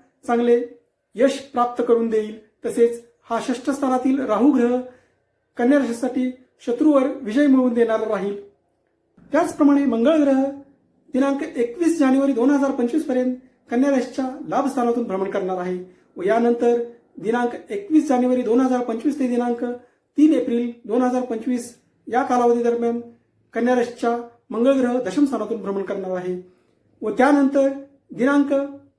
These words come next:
सात जून दोन हजार पंचवीस पर्यंत मंगळ ग्रह कन्या राशीच्या लाभ स्थानातून अर्थात कर्क राशीतून भ्रमण करणार आहे. की अर्थात दशम व लाभ स्थानातील मंगळ ग्रह कन्या राशीसाठी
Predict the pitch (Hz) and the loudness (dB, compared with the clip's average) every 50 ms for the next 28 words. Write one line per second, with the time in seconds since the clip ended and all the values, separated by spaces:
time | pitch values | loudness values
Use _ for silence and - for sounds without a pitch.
0 | _ _ _ _ _ _ _ _ _ _ _ - - 269 285 285 226 190 254 269 | _ _ _ _ _ _ _ _ _ _ _ -6 -2 0 0 0 0 2 2 4
1 | 269 254 247 262 294 285 262 285 269 - - 233 233 311 302 302 - 262 254 254 | 4 4 4 4 4 4 2 2 0 0 0 -2 0 0 0 0 0 0 0 0
2 | 254 262 262 262 - - _ _ _ _ _ - 214 214 226 233 254 302 302 262 | 0 0 -2 -4 -8 -16 _ _ _ _ _ -10 -4 -2 0 4 4 4 4 4
3 | 247 247 240 247 247 - - _ _ _ _ - 233 233 247 254 240 233 - - | 0 0 -2 -4 -6 -8 -12 _ _ _ _ -6 -2 0 0 0 0 -2 -4 -6
4 | - 254 240 247 269 - 370 285 175 214 254 269 277 269 254 240 240 233 233 254 | -8 -8 -8 -8 -10 -12 -10 -6 -2 0 0 0 0 0 0 0 0 0 0 -2
5 | 262 - 196 - 240 240 - - 226 269 277 269 247 - 262 - 240 247 254 240 | -4 -4 -4 -4 -4 -4 -4 -4 -4 -4 -2 -4 -4 -4 -6 -6 -4 -2 -2 -2
6 | 190 196 196 202 202 - 190 196 196 190 190 180 180 180 180 - _ _ _ _ | -2 -2 -2 -2 0 -2 -2 -4 -4 -4 -6 -6 -6 -8 -8 -10 _ _ _ _
7 | - - - 240 - - 202 - 254 240 240 240 - 196 202 - 294 277 254 247 | -16 -10 -8 -8 -6 -6 -6 -2 -2 -2 -2 -2 -2 -2 0 0 2 2 2 2
8 | 233 226 233 262 254 - - 247 247 240 240 262 240 233 214 226 247 277 269 247 | 2 2 2 0 0 -2 -2 -2 -2 0 -2 -2 -2 -2 0 0 2 2 2 2
9 | 233 233 240 240 233 - - _ _ _ _ - 226 240 247 247 233 220 - - | 2 0 0 -2 -4 -8 -14 _ _ _ _ -2 0 2 2 2 0 -2 -6 -8
10 | - 247 233 - 233 233 | -4 -4 -4 -2 -2 -4